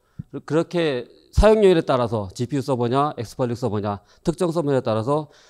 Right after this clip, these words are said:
그 용-, 용도별로 달라지게 됩니다. 그런 상황에 봤을 때는 지피유 서버도 이렇게 봐-, 볼 수가 있어요. 어떤 거에 대한 부분, 아까 오십이 서버에서 말씀드렸지만 결국은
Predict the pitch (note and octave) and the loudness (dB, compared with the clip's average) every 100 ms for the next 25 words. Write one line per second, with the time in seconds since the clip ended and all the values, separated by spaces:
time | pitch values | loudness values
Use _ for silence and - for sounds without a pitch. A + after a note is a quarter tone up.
0 | _ _ A#2+ A#2 A2 A#2+ C#3 C#3+ C#3 D3+ | _ _ -6 -4 -4 -4 -2 0 2 2
1 | C#3+ B2 - A2+ A#2+ A2 A#2 G#2 G#2 G2 | 2 0 -2 -2 -4 -2 -4 -2 -6 -6
2 | F#2+ - _ _ _ _ _ - C#3+ F3+ | -10 -14 _ _ _ _ _ 0 2 6
3 | F3+ F3 F3 D#3 D3 C#3 D3 D#3+ B2+ F#2+ | 6 4 2 2 0 -2 0 0 -2 -6
4 | D#3+ A3+ G#3+ G3+ D#3+ D#3 C3 C3+ C3 C3+ | -8 -6 -4 -2 -2 -4 -4 -8 -6 -10
5 | B2 E3 D3 - B2+ C3+ A2+ E3+ D3 C#3 | -6 -6 -4 -2 0 0 -2 -2 0 -2
6 | B2+ A#2 A2+ G#2 A2 A2+ C#3+ B2+ G#2+ - | -2 -4 -6 -8 -8 -4 0 0 -2 -8
7 | _ _ _ C3 C3+ D3 C3+ C#3 B2+ A#2+ | _ _ _ -6 -6 -8 -8 -6 -6 -6
8 | A2 B2 A#2+ - A#2+ C3 G2+ - C3 C#3 | -6 -6 -8 -6 -4 -2 -4 -6 -4 -2
9 | D#3 C3 G2 | 0 -2 -4